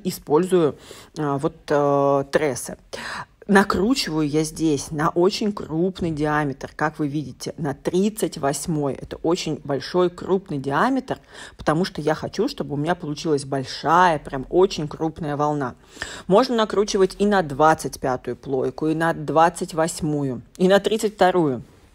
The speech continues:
Но я всё-таки здесь предпочла именно тридцать восьмой диаметр. Итак, а, самая, скажем так, главная вообще фишка здесь в накрутке в том, как вы заводите прядь на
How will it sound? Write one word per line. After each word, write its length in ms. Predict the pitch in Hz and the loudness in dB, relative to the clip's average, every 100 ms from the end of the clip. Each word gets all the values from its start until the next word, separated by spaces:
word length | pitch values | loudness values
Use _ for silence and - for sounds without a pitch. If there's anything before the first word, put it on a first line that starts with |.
| _ _ - - | _ _ -20 -8
Но 120 | 185 | 0
я 160 | 160 208 | 4 4
всё-таки 380 | - 196 - 143 | 4 -4 -4 -4
здесь 200 | 151 202 | 0 0
предпочла 640 | - - 127 - 143 185 - - - | -4 -10 -12 -2 2 2 0 -16 -2
именно 320 | 185 185 185 | 2 2 0
тридцать 420 | 175 - 156 175 151 | -2 -4 -4 -4 -4
восьмой 380 | 131 - 139 | -4 -4 -4
диаметр. 500 | 139 139 127 127 - - - - - - - - | -2 -2 -2 -8 -14 -20 -20 -14 -12 -12 -12 -2
Итак, 420 | 233 214 143 - - | 2 4 2 0 4
а, 320 | 170 160 156 | 6 8 6
самая, 500 | - - 302 349 262 | 2 2 4 4 2
скажем 320 | 190 - 185 175 | 0 -2 -2 0
так, 240 | 175 160 | 0 2
главная 560 | 165 196 226 208 147 139 | 4 6 8 6 2 0
вообще 300 | 147 - 180 | 0 -2 -4
фишка 760 | - 226 427 - - 139 110 - | -4 -2 -2 -2 -4 -4 -4 -8
здесь 540 | 139 151 175 143 - | -8 -2 0 0 -4
в 160 | - 151 | -8 0
накрутке 800 | 175 180 - 170 - - - - _ - | 0 0 -4 -6 -8 -14 -14 -14 _ -12
в 160 | - | -8
том, 300 | - 233 330 | 2 2 2
как 240 | 349 156 - | 0 -4 -2
вы 300 | 185 277 240 | 0 0 -2
заводите 640 | 160 160 190 226 - 143 | 0 2 2 -2 -2 -10
прядь 480 | - 165 233 370 - _ | -6 -2 0 0 -4 _
на 360 | 165 160 175 | 0 2 2